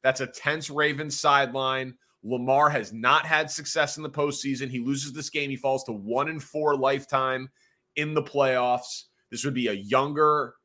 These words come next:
obviously other A F C opponent surpassing him and beating him in the postseason. If they fall behind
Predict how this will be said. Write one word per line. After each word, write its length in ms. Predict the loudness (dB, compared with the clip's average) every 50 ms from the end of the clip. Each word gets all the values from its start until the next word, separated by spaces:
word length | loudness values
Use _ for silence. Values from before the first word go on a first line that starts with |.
| _ _ _ _ _ _ _ 6
obviously 460 | 8 8 8 6 4 -2 -2 0 0
other 220 | 2 2 2 0 0
A 200 | 2 2 2 2
F 80 | 0
C 220 | -2 -4 -4 -4 -4
opponent 480 | -4 -2 -2 0 0 0 0 -2 -2 -6 _ _ _ _
surpassing 720 | -8 -6 -4 -4 -4 0 4 4 4 4 4 0 -4 -6 -4
him 160 | -4 -2 -2
and 180 | -4 -6 -6
beating 340 | -4 -4 -2 -2 -2 -4 -2
him 360 | -2 -2 -2 -2 -2 -6 -10 -14 _ _ _ _ _ -8
in 140 | -6 -4 -4
the 80 | -2
postseason. 680 | 0 4 4 4 4 2 -2 -4 -4 -2 -4 -4 -6 -8 _ _ _ _ _ _ _
If 160 | -6 -4 0 2
they 120 | 2 2
fall 440 | 0 -2 -4 2 4 6 8 8 8
behind 560 | 8 6 4 6 6 6 6 6 4 -2 -6